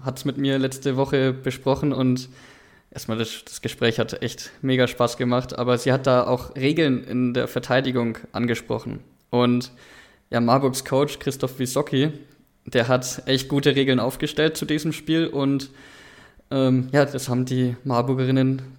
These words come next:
perfekt umgesetzt. Also in der Zonenverteidigung kam immer wieder das Doppeln auf den Flügel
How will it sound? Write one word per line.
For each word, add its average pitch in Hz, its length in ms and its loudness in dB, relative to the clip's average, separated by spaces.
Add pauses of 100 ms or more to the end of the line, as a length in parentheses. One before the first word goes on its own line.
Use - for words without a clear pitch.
perfekt 131 540 -6
umgesetzt. 175 640 -2
Also 127 220 -6
in 131 80 0
der 135 120 -2
Zonenverteidigung 156 1040 -4
kam 143 240 -2
immer 160 200 -2
wieder 151 200 0
das 131 260 -4
Doppeln 160 320 0
auf 135 140 0
den 131 140 -2
Flügel 165 420 -2